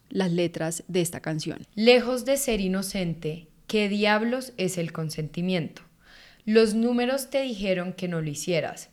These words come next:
Speaker 2: pero eso no te detuvo. Finalmente, veintinueve.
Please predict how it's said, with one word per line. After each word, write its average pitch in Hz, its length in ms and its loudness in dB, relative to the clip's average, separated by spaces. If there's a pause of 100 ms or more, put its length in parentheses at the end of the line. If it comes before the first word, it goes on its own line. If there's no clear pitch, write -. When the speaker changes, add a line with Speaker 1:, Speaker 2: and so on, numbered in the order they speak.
(120)
Speaker 2:
pero 185 240 2
eso 196 420 0
no 175 320 -2
te 156 160 -8
detuvo. 156 560 -4 (600)
Finalmente, 240 1080 2
veintinueve. 170 880 -4